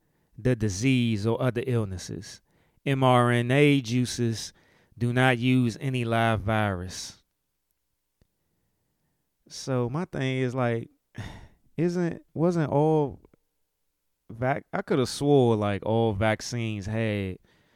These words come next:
some form of the virus in it. You know what I'm saying? 'Cause that's, that's how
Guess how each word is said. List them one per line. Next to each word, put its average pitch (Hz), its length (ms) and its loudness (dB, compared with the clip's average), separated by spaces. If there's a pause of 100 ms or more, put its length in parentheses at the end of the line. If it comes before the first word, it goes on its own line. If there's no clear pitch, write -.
(140)
some 131 340 0
form 123 420 0
of 98 320 2
the 98 80 -2
virus 104 640 0
in 113 200 -2
it. 90 180 -8 (240)
You 113 120 -6
know 117 120 -2
what 110 60 -2
I'm 101 60 -8
saying? 107 460 -4
'Cause 98 220 -8
that's, 113 300 -2 (420)
that's 113 300 -4
how 110 360 0